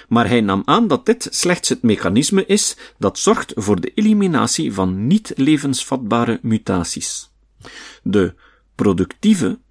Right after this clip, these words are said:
of creatieve kracht ervan begreep hij niet.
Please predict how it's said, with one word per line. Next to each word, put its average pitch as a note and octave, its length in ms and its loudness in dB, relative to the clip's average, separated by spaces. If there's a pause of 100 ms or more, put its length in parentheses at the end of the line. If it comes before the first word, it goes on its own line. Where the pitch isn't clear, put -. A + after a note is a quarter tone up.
(400)
of - 280 -6
creatieve - 600 0
kracht - 420 -6
ervan C3+ 440 0 (220)
begreep G#2+ 520 0
hij E2+ 160 -2
niet. - 420 -6